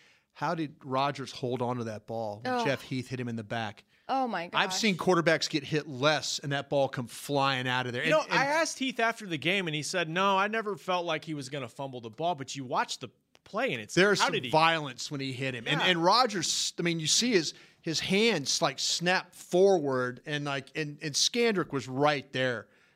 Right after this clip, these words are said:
Speaker 1: to pick it up. That's your
Speaker 2: Yeah.
Speaker 1: game, right? I mean, that, that just shows you what you're doing. But y-, you guys are right. The turnover aspect of it, they just haven't got their hands on,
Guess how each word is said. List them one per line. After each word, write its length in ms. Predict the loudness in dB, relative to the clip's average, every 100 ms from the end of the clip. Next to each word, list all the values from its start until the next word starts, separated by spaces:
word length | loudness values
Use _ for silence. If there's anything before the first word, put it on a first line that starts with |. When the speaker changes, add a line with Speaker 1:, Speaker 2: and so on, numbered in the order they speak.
| -4
Speaker 1:
to 100 | -2
pick 300 | 0 -2 0
it 80 | -2
up. 200 | -2 -2
That's 240 | 0 0 -2
your 100 | -2
Speaker 2:
Yeah. 40 |
Speaker 1:
game, 380 | 0 2 2 -2
right? 140 | -6 -2
I 80 | 0
mean, 120 | 2
that, 200 | 0 -2 -12 -20 -4
that 140 | -2
just 160 | 0 2
shows 280 | 4 4 2
you 80 | 0
what 200 | 0 -2
you're 80 | -4
doing. 200 | -4 -2
But 200 | -6 -8 -20 -20 _
y-, 80 | -20 -16
you 240 | -8 -2
guys 300 | 2 4 4
are 100 | 0
right. 340 | 2 2 0
The 100 | -2 -6
turnover 840 | -2 0 2 2 2 0 -2 -6 -4
aspect 640 | -4 -2 -4 -6 -6 -6
of 140 | -8
it, 160 | -8 -8
they 100 | -10
just 320 | -6 -6 -6
haven't 600 | -10 -4 -2 -2 -4 -8
got 240 | -6 -6 -6
their 140 | -10
hands 520 | -10 -6 -4 -4 -4
on, 280 | -6 -6 -10